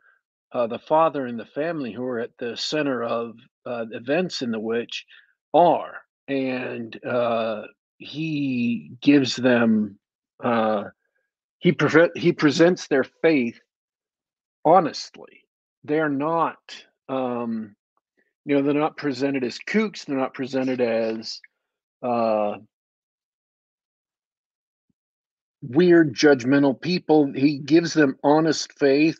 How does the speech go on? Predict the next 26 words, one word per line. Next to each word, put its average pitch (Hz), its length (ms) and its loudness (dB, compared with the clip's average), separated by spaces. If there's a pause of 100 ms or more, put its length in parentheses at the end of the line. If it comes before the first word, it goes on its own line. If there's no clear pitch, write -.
(120)
and 131 380 -2
it 135 160 -4
just 151 300 -2
is 131 160 0 (120)
part 165 280 4
of 113 100 -4
who 131 160 -4
they 113 180 -6
are. 147 300 0
It's - 100 -18
part 156 300 -2
of 123 140 -10 (500)
their 131 100 -2
culture - 500 -4
they've 120 160 -10
grown 127 240 -4
up 170 220 -6
with. 113 220 -10
It's, 120 300 -10
it 135 160 -4 (200)
permeates 160 920 0
their, 123 500 0 (760)
their, 127 300 0 (240)
their, 123 540 2 (800)
you 147 160 -2
know, 110 260 -4